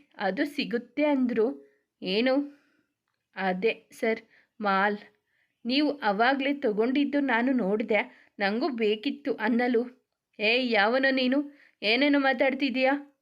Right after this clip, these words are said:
ಎಲ್ಲಿ ಸಿಕ್ಕಿ ಬೀಳುವೆವೋ ಎಂಬ ಭಯದಲ್ಲಿ ಅವರು ಅವನಿಗೆ ಜೋರು ಮಾಡಲು, "ಸರ್, ನಾನು ನೀವು ಇವಾಗ ತಾನೇ ತಗೊಂಡಿದ್ದು ನೋಡಿದೆ, ನಂಗೂ ಬೇಕಿತ್ತು,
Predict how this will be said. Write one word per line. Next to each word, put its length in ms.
ಎಲ್ಲಿ 340
ಸಿಕ್ಕಿ 360
ಬೀಳುವೆವೋ 600
ಎಂಬ 260
ಭಯದಲ್ಲಿ 580
ಅವರು 400
ಅವನಿಗೆ 420
ಜೋರು 400
ಮಾಡಲು, 400
"ಸರ್, 340
ನಾನು 380
ನೀವು 260
ಇವಾಗ 420
ತಾನೇ 300
ತಗೊಂಡಿದ್ದು 600
ನೋಡಿದೆ, 380
ನಂಗೂ 320
ಬೇಕಿತ್ತು, 540